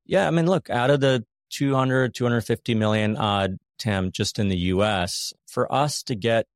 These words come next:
next two, three years, somewhere between fifty to a hundred of that seems very doable, right? And on the surface, for people who aren't familiar with the business,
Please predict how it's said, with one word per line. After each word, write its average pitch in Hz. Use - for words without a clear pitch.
next -
two, 135
three 117
years, 107
somewhere 139
between 110
fifty 110
to 95
a 92
hundred 98
of 85
that 82
seems 143
very 98
doable, 80
right? 95
And 101
on 139
the 151
surface, 190
for -
people 123
who 110
aren't 104
familiar 139
with 151
the 143
business, 156